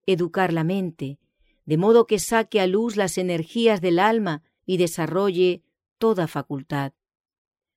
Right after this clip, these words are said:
Cuando todas las facultades estén en ejercicio,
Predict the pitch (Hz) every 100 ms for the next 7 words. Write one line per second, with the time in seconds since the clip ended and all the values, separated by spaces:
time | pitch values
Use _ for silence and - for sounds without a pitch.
0 | _ 131 143 151 - 226 226 220 196 202
1 | 180 185 165 214 214 - 180 - 208 202
2 | 190 170 170 160 226 240 - 143 135